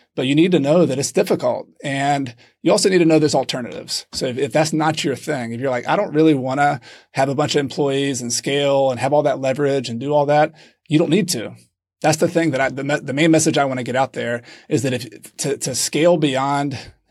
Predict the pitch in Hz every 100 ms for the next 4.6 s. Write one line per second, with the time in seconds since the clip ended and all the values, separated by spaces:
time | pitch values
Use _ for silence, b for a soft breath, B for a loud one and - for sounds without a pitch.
0 | _ - 135 - 139 139 135 123 - 175
1 | 131 - 123 120 123 - b b b b
2 | 139 165 180 160 143 139 185 139 127 104
3 | 95 - 143 143 143 135 147 151 147 131
4 | 131 - - 101 92 117